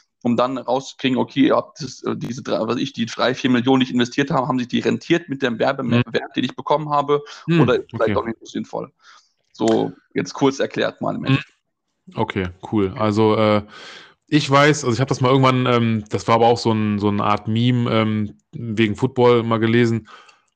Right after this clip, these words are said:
Speaker 2: Ähm, klar, wir kennen alle Super Bowl und wir wissen auch mittlerweile ungefähr, weiß man ja, was das so kostet, so eine dreißig Sekunden Spot.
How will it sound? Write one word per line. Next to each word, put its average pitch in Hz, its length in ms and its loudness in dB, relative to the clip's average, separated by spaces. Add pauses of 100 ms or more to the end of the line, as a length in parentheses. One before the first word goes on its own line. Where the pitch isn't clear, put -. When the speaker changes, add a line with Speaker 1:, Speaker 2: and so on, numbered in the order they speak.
Speaker 2:
Ähm, 104 440 0 (240)
klar, 113 180 2
wir 107 60 0
kennen 123 160 0
alle 127 200 4
Super 131 220 0
Bowl 131 280 6
und 117 120 2
wir 117 140 2
wissen 127 240 0
auch 117 180 0
mittlerweile 120 580 2 (260)
ungefähr, 127 380 2
weiß 120 200 2
man 120 80 2
ja, 110 80 2
was 117 140 0
das 117 140 0
so 110 120 -2
kostet, 143 400 0
so 135 60 2
eine 131 100 2
dreißig 131 320 2
Sekunden 131 280 -2
Spot. 135 280 0